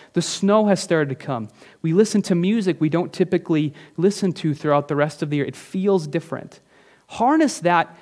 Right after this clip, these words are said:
change of experience to pull yourself out of whatever it is you're bringing into this season so that you can be retuned or recalibrated to the hope that we're supposed to find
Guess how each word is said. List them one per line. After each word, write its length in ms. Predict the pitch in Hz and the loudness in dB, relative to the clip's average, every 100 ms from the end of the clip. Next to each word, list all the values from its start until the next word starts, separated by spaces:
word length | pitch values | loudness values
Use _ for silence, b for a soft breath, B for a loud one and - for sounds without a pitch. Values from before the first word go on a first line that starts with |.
| B | B
change 640 | - - 190 196 170 139 - | -12 -6 -2 0 -2 -4 -6
of 100 | 147 | -2
experience 760 | 143 143 - - 160 165 131 120 | -2 -2 -10 -4 -2 -2 -4 -6
to 140 | - 147 | -12 -14
pull 320 | - 185 196 | -8 -4 -2
yourself 520 | 214 208 - 165 156 - | -2 -4 -2 -2 -4 -2
out 260 | 143 156 | 0 2
of 280 | 139 131 117 B B | 0 -6 -8 B B
whatever 380 | - 147 180 196 | -6 0 0 2
it 60 | 185 | 0
is 140 | 160 | 0
you're 120 | 143 | 0
bringing 300 | 135 139 139 | 0 0 0
into 240 | 123 135 131 | -2 -6 -6
this 180 | 123 - | -8 -10
season 480 | - 131 - - - | -10 -12 -12 -16 -18
so 240 | - 156 | -2 2
that 200 | 147 139 B B | 2 0 B B
you 180 | 156 190 | 0 0
can 200 | 185 196 | 2 0
be 180 | 160 156 | 0 -2
retuned 720 | 151 175 202 - 170 170 160 | -2 -2 -4 -4 -2 0 0
or 100 | 135 | -2
recalibrated 1160 | 139 160 170 - 147 170 147 131 113 113 113 117 b b - | -2 -4 -6 -6 -4 -2 -2 -4 -6 -8 -10 -12 b b -8
to 160 | 185 | -2
the 120 | 170 160 | 0 0
hope 460 | 156 175 127 - - b | 0 -2 -2 -6 -18 b
that 120 | - 139 | -6 -2
we're 120 | 156 | -2
supposed 440 | - - 170 165 | -4 -2 -2 -2
to 60 | 165 | -6
find 640 | - - 151 139 117 117 | -6 -4 -2 -2 -6 -8